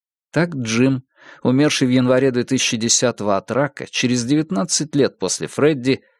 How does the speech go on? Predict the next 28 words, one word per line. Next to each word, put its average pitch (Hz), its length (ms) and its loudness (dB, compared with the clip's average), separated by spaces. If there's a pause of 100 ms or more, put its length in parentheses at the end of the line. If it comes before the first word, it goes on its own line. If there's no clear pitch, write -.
(100)
впервые 131 600 2
увидел 127 420 2
своего 113 360 0
звёздного 107 500 0
любовника 107 640 -2
за 101 160 -2
работой. 92 640 -6 (1400)
«Он 165 200 2
покорил 180 460 2
всех. - 600 -2 (260)
Я 214 160 0
был 180 180 2
потрясён 131 600 0
до 120 100 0
глубины 123 560 0
души». 135 500 -4 (720)
Когда 156 320 2
всё 175 220 2
закончилось, 156 680 0
Фредди 143 340 2
облегчённо 139 600 0
рассмеялся 131 680 0
за 90 100 -6
кулисами. 95 580 -2
Ну, 240 260 -2
слава 160 480 2
богу, 95 240 -2
доиграли. 139 720 0